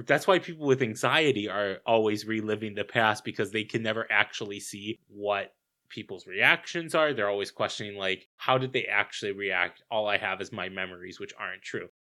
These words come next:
But, like, the method of which the Ghost of Christmas Past works is he's not showing you your perception. He's not showing you anything but what actually went down, and you get to see yourself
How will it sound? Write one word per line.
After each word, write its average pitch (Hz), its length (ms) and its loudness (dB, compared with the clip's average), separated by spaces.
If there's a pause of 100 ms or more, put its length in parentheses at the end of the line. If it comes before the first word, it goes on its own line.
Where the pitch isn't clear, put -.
(140)
But, 101 140 -6
like, 98 320 -10
the 92 300 -12
method 117 380 0
of 98 120 -6
which 101 280 -6
the 104 100 -8
Ghost 104 220 -8
of 104 80 -10
Christmas - 380 -10
Past 156 440 -2
works 95 300 -6
is 95 220 -10 (260)
he's 113 200 -12
not 170 180 -2
showing 165 300 -4
you 151 120 -8
your 131 160 -2
perception. 104 920 -4 (220)
He's 107 160 -12
not 113 280 -4
showing 107 340 -8
you 107 220 -12 (280)
anything 127 540 -2
but 98 340 -2
what 104 260 -4
actually 135 500 0
went 113 220 -4
down, 101 300 -2
and 98 140 -8
you 110 100 -8
get 123 180 -4
to 117 100 -10
see - 220 -12
yourself 98 680 -6